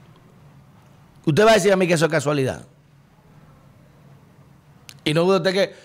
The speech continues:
tenga verificado toda esa zona, quiénes reciben cuartos, quiénes tienen armas, quiénes tienen esto, todo lo otro, eh, esperado, mapeado. Mira, a esta hora se levantan, a esta hora se acuestan, entran por esta puerta, el hombre tiene el caballo aquí, en lo que él sale para acá son cinco minutos.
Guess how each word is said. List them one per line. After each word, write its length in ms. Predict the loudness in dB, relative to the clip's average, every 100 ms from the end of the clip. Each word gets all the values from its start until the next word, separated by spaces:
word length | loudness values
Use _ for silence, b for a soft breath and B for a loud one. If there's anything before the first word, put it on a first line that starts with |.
| B B _
tenga 200 | 0 2
verificado 420 | 0 0 0 0
toda 140 | 0
esa 140 | 0 0
zona, 500 | 2 2 0 -4 -10 -6
quiénes 200 | -2 -2
reciben 360 | -2 -2 -4
cuartos, 320 | -2 -2 -2 -4
quiénes 180 | -8
tienen 240 | -8 -8 -2
armas, 260 | -2 -2
quiénes 200 | -2 -2
tienen 220 | 0 0 0
esto, 180 | -2
todo 160 | -2 2
lo 160 | 4 2
otro, 300 | 0 -6 -8
eh, 140 | -10 -4
esperado, 680 | -4 0 0 2 2 -2 -8 -20 _ _ _ _ b b b b b b b b _
mapeado. 840 | -2 0 0 -2 2 2 2 -2
Mira, 260 | -6 -2 -2
a 40 |
esta 180 | 0 0
hora 140 | 0 0
se 120 | -2
levantan, 380 | 0 0 -2 -4
a 20 |
esta 120 | -6
hora 60 | -4
se 100 | -6
acuestan, 400 | -2 -2 0 -4
entran 220 | -4 -4
por 120 | -4
esta 200 | -2 -4
puerta, 380 | 0 -2 -2 -4
el 60 | -4
hombre 160 | -2
tiene 140 | -2 -2
el 40 |
caballo 340 | -2 -2 -2
aquí, 300 | -4 -2 -2
en 60 | -2
lo 100 | -4
que 100 | -6
él 100 | -4
sale 200 | -4 -4
para 100 | -4
acá 160 | -4 -4
son 160 | -4
cinco 280 | -4 -2 0
minutos. 300 | 0 0